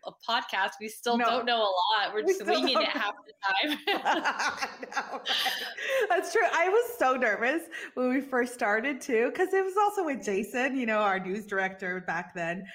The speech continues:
Speaker 2: He's no longer, um, working for K T L A, but it was just, like, I was really nervous. And now I'm just like, "Oh, hey, Vanessa, what's up?" <laughs> You know?
Speaker 1: Yeah,
Speaker 2: It's
Speaker 1: definitely.
Speaker 2: easier now.
Speaker 1: So we are on the, uh, like I said, hundred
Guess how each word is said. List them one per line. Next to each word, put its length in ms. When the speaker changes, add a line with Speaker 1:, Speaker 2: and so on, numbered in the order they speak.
Speaker 2:
He's 240
no 140
longer, 460
um, 280
working 260
for 80
K 140
T 120
L 140
A, 140
but 260
it 120
was 240
just, 220
like, 200
I 120
was 180
really 260
nervous. 520
And 100
now 220
I'm 120
just 120
like, 160
"Oh, 600
hey, 240
Vanessa, 280
what's 180
up?" 1400
<laughs> 0
You 40
know? 40
Speaker 1:
Yeah, 280
Speaker 2:
It's 240
Speaker 1:
definitely. 640
Speaker 2:
easier 140
now. 220
Speaker 1:
So 200
we 120
are 220
on 240
the, 160
uh, 280
like 180
I 20
said, 220
hundred 280